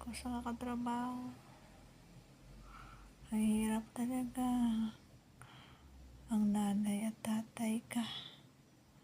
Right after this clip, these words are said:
Yung mag-isa ka lang lumalaban na maraming pagsubok.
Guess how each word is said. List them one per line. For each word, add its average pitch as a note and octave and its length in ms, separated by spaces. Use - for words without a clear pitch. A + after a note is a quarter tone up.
Yung G#3+ 720
mag-isa A3+ 480
ka B3 240
lang A#3+ 400
lumalaban A3+ 960
na G#3+ 160
maraming A#3 560
pagsubok. A#3+ 960